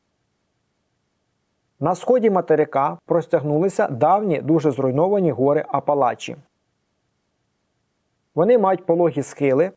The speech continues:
округлі вершини та широкі міжгірні долини. Висота гір лише трохи перевищує дві тисячі метрів.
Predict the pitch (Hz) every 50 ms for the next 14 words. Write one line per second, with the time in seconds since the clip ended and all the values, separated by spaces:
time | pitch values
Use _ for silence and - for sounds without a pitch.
0 | _ _ - 165 170 170 190 190 165 139 139 131 120 135 127 - - - 196 233
1 | 269 277 240 - _ - 156 139 - - 135 156 196 196 196 165 143 139 135 120
2 | 107 117 139 147 151 151 143 135 143 143 143 135 127 - 67 - _ _ _ _
3 | _ _ _ _ _ _ _ _ _ _ _ _ _ _ _ _ _ _ _ _
4 | _ _ _ _ _ _ _ _ _ - 143 160 170 - 202 190 190 180 160 135
5 | 156 226 277 262 262 - - 151 151 - 165 - 185 208 196 214 175 - - 139
6 | 139 135 156 175 170 - 170 139 131 135 143 165 - 139 135 - 143 127 - 139
7 | 127 135 123 110 - - - -